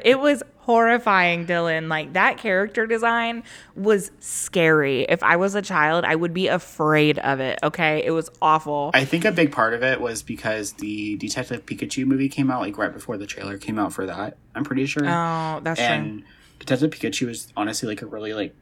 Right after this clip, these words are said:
Speaker 2: stunning movie when it comes to the, like, how the Pokemon look in the real world. So I think after that
Speaker 1: Mm-hmm.
Speaker 2: came out, people had high hopes for Sonic, and then it just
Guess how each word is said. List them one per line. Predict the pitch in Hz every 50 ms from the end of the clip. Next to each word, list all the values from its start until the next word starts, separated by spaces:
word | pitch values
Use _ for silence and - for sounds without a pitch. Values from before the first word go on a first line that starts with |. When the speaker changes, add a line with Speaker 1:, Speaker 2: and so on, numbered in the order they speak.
| _
Speaker 2:
stunning | - - - - - 107 104 104 104 104
movie | 101 98 95 101 104
when | 98 85
it | -
comes | - - - 95 95 -
to | - 101
the, | 95 98 90 - - _ -
like, | 107 98 -
how | - 110 101
the | 101 101
Pokemon | - - 107 104 - - 107 104 104 101 98 95 98 101 - - - - _ _ _ -
look | 104 104 104 101 -
in | - 104 107
the | 107
real | 95 92 92 98
world. | 98 101 104 110 113 101 -
So | - - 113 101
I | 98 101 98
think | 98 110 110 101
after | - - 101 - - -
that | 98 -
Speaker 1:
Mm-hmm. | 190 - -
Speaker 2:
came | - 117 110 113
out, | 113 113 117 107
people | - - - - 104
had | 104 101 95
high | 101 101 95
hopes | 95 95 98 90 87
for | - - 95 90
Sonic, | - - 98 90 95 101 117 123 110 - - _ - - - - _ _ _ _
and | 107 104 101
then | 101 101 98 98 104 101 92 90 76 -
it | - 104
just | 95 - 95 98 - - -